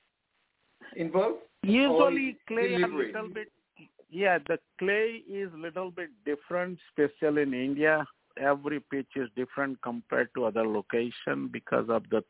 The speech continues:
Speaker 2: three reasons. One of them biggest is the, where they are getting their clay, the source of clay, we call it, right? That's number one. Number two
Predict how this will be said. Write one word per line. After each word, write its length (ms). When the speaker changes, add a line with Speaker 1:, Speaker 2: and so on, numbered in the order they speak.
Speaker 2:
three 360
reasons. 500
One 280
of 120
them 220
biggest 340
is 180
the, 280
where 320
they 140
are 120
getting 480
their 200
clay, 420
the 160
source 340
of 160
clay, 480
we 180
call 300
it, 120
right? 300
That's 240
number 400
one. 300
Number 400
two 420